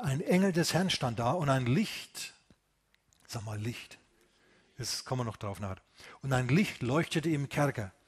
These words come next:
Und er schlug Petrus an die Seite und weckte ihn und sagte, „Steh schnell auf.“ Jetzt sind wir wieder im grünen Bereich. Schau, jetzt sind wieder Engel unterwegs. Und nachdem dieser,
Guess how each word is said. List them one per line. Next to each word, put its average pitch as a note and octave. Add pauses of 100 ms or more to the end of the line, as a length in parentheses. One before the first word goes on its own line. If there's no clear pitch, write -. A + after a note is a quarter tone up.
(380)
Und C#3+
er C3+
schlug -
Petrus E3
an C#3
die A2+
Seite D3 (500)
und A#2+
weckte G#3
ihn C3 (240)
und C3
sagte, D3 (100)
„Steh F#3
schnell F#3+
auf.“ - (1800)
Jetzt C3+
sind D3
wir C3
wieder B2
im A#2+
grünen B2
Bereich. G#2+
Schau, A2
jetzt A2+
sind B2+
wieder A#2
Engel C#3
unterwegs. C#3 (3000)
Und C#3
nachdem C3
dieser, A2+